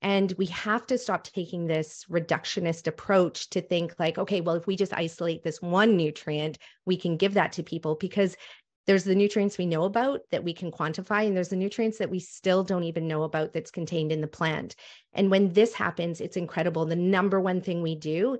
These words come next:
is we, we repair tissue damage syndrome through eating this way. And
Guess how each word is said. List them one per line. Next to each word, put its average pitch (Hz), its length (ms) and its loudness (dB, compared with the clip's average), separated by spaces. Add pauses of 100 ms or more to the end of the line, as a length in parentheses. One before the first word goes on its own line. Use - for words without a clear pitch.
is 170 220 -4
we, 165 160 -4 (240)
we 185 220 0
repair 170 400 0
tissue 165 380 -6
damage 147 340 0
syndrome - 480 -4 (540)
through 175 200 0
eating 160 380 2
this 156 240 -2
way. 151 300 0 (500)
And 185 480 2